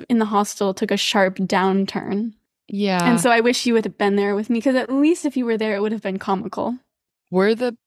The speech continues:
Speaker 2: bunk beds set up so that they were kind of facing one another in this way where if you sat up, you would be looking into the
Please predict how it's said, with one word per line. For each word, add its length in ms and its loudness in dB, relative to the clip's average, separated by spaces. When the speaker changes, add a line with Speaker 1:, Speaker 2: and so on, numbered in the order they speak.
Speaker 2:
bunk 240 -4
beds 240 -4
set 180 -2
up 220 -2
so 120 -8
that 140 -4
they 80 -2
were 120 0
kind 140 4
of 80 0
facing 640 2
one 160 4
another 340 2
in 80 2
this 160 -2
way 120 0
where 200 2
if 100 -4
you 100 0
sat 440 0
up, 260 -4
you 120 -6
would 120 -10
be 120 2
looking 400 0
into 200 -2
the 120 -6